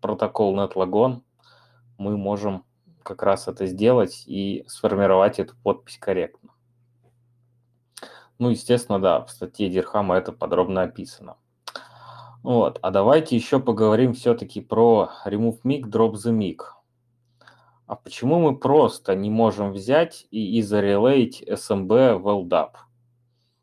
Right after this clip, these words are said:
Почему у нас это сделать не получится? Че мы не можем просто дернуть какой-нибудь petit потам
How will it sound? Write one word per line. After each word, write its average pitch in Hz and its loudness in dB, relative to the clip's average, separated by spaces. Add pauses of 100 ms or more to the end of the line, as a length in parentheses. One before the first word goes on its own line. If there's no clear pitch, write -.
(140)
Почему 107 -6
у 98 -12
нас 101 -2
это 95 -10
сделать 104 2
не 104 -2
получится? - -2
Че - 0
мы 120 4
не 110 2
можем 101 0
просто 110 -2
дернуть 98 2 (500)
какой-нибудь 95 -2
petit 117 -2
потам 90 0